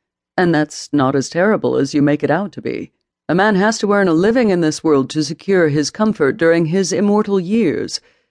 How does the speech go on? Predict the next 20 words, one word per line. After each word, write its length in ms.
It 120
may 160
not 220
always 380
be 160
an 100
easy 380
task, 600
but 180
that 240
which 260
does 200
not, 380
that 360
which 320
makes 240
us 160
stronger 680
kills 360
us. 380